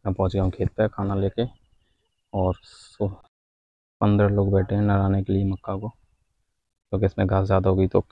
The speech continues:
वो कीड़ा भी लग गया, वो सब ख़त्म हो जाएगा। बैठ के चल रहा है काम। ये देखो, इधर की तो सारी की सारी मक्का नर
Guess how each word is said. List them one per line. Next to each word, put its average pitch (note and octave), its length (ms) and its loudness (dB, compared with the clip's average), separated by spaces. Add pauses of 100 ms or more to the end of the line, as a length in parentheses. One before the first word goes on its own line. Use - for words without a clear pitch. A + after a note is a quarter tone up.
वो G2 180 2 (100)
कीड़ा F#2+ 220 4
भी F#2+ 100 4
लग F#2 160 2
गया, G2+ 180 -2 (160)
वो F#2+ 160 2
सब F#2+ 180 -2 (140)
ख़त्म G2+ 180 -2
हो F#2+ 140 2
जाएगा। F#2+ 280 0 (960)
बैठ A2 440 -4
के - 120 -4
चल G#2 160 0
रहा G2+ 180 4
है G2 60 2 (100)
काम। G#2+ 380 0
ये G2+ 160 4
देखो, G#2 280 2
इधर G2 220 2
की - 120 -2
तो G2+ 140 -2
सारी G2 240 0
की G#2+ 120 -4
सारी G2 240 -2
मक्का G2 280 -4
नर G2 200 0